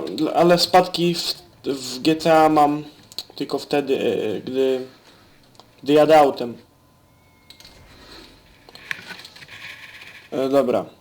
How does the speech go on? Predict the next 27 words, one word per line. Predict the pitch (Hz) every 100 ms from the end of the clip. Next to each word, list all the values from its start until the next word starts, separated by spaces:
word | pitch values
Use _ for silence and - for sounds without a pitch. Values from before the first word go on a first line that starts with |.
| -
siedem | - 143 139 135
znaków | 135 131 - 127
rozwalonych, | 131 117 120 120 139 151 -
teraz | 127 123
wiadomości. | 127 123 131 135 - 120 107 - - - - -
Idziemy | 120 131 127
dalej, | 123 120 117
szukamy. | - 117 127 123 139 151 - _ - - - - -
Wyszukaj | - 143 131 120
posiadłości. | - - 123 131 139 139 - 113 107 - - - - - -
Gdzie | 123
ja | 147
jestem? | 147 147 - 123 117 113 - - - - - - - -
F-, | - - _ -
fajnie | - 180 185
było, | 160 175
gdyby, | 156 160 165
gdyby | 151 160
te | 165 160
znaki | 165 170 170
znikały, | 151 165 180 156 143
te, | 143 143
te, | 156
które | 156 151
się | 147 151 147
z-, | 143 - - 69 -
załatwi. | - 143 143 139 - 117